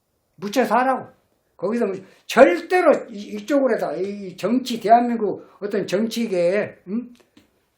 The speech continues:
입 뻥긋 하지 마시라고. 저런 소인배들이 많기 때문에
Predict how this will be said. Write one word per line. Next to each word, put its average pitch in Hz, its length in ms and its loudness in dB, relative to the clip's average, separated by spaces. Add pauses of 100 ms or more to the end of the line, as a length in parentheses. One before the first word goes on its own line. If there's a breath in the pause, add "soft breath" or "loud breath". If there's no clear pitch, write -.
(200)
입 262 220 -2
뻥긋 277 340 0
하지 233 200 -4
마시라고. 139 540 -8 (1500)
저런 180 240 -4
소인배들이 214 640 0
많기 165 360 -6
때문에 143 520 -12